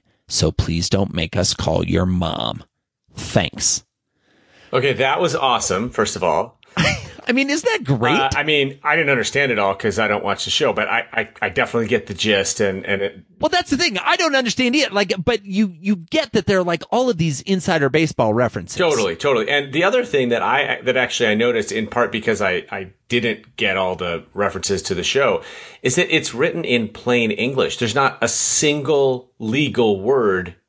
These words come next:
Speaker 2: in this letter.
Speaker 1: Absolutely.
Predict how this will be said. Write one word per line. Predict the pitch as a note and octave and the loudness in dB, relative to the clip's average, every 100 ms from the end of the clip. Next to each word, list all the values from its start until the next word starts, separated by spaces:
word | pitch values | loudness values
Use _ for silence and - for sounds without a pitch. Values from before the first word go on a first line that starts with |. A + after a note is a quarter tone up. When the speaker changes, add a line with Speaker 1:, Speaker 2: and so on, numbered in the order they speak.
| _ | _
Speaker 2:
in | C3 C#3 A#2+ G#2+ | -2 0 -2 -2
this | A2+ - | -2 0
letter. | A2 C#3 - - _ _ _ _ _ _ _ _ _ _ _ _ _ | 0 0 -4 -16 _ _ _ _ _ _ _ _ _ _ _ _ _
Speaker 1:
Absolutely. | C#3 C3+ A#2+ - B2 B2 - F2+ | -2 0 0 0 2 0 0 -8